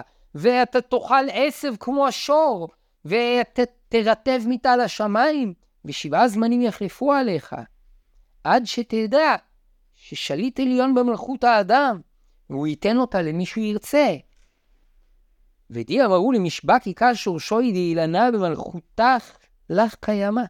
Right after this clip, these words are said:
מן תין-, דין-, מן די תינדע די שליטין שמיא. וזה שאמרו לא לעקור את השורש, כי המלכות קיימת לך,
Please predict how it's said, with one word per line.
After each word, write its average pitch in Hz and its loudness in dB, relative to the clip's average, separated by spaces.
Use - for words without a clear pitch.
מן 202 2
תין-, 175 -4
דין-, 180 -2
מן 214 0
די 196 -2
תינדע 170 0
די 190 -6
שליטין 156 -8
שמיא. 262 -2
וזה 226 0
שאמרו 262 0
לא 262 2
לעקור 262 2
את - -6
השורש, 254 0
כי 208 -4
המלכות 170 -2
קיימת 196 0
לך, 165 -4